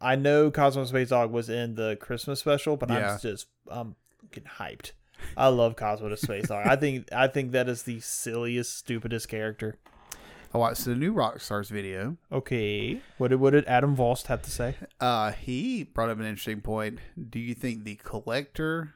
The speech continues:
Speaker 2: sold them nowhere because he was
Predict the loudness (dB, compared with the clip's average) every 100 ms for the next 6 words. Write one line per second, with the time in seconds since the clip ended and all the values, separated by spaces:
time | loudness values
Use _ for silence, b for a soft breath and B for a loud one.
0 | _ -12 -2 0 0 0 -2 0 0 0
1 | -2 -4 -2 -4 -8 -8 -8 -6 -8 -8
2 | -12